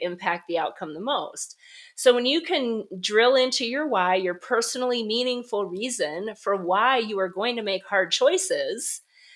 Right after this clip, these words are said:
that's gonna be the internal conversation, so that in the moment when you're feeling like you're gonna make a different choice, you're gonna take a pause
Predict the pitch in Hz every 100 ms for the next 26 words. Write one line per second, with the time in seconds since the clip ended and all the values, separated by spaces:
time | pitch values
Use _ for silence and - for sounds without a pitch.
0 | - _ - 180 226 - 277 285 269 254
1 | 254 254 269 247 240 233 226 220 - 294
2 | - 185 185 196 185 190 180 190 190 220
3 | 269 285 196 196 185 185 - 220 226 240
4 | 233 208 190 175 180 165 170 202 233 220
5 | 220 247 - 294 294 330 - - - _
6 | - - 247 302 320 311 240 - - 202
7 | 165 151 175 339 - -